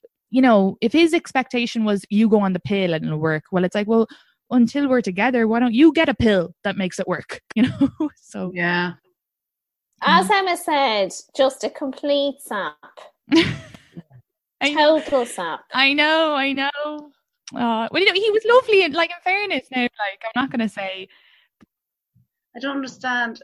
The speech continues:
Speaker 2: how, like, what position you would have had to have been in for him to be wanking himself while you were sucking his balls. You must have been in a very
Speaker 3: <laughs> It's not,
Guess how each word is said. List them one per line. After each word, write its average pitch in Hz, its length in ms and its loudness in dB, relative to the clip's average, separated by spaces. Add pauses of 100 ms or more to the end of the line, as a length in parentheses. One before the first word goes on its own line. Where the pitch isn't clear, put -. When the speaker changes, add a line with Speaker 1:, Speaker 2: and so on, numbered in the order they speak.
Speaker 2:
how, 214 300 -8 (400)
like, 214 220 -6
what 220 220 -6
position 214 560 -10
you 202 180 -10
would 202 120 -6
have 185 120 -12
had 196 240 -10
to 190 60 -16
have 175 120 -20
been 185 200 -12
in 175 240 -8 (380)
for 220 100 -12
him 233 240 -10
to 233 80 -20
be 214 120 -14
wanking 214 460 -14
himself 175 540 -10
while 190 220 -12
you 196 160 -12
were 196 100 -14
sucking 185 340 -18
his 175 160 -12
balls. 185 560 -10
You 226 140 -12
must 262 200 -10
have 214 80 -18
been 214 160 -12
in 202 180 -12
a - 120 -20
very 202 200 -8
Speaker 3:
<laughs> - 300 -16 (640)
It's 508 240 2
not, 571 220 4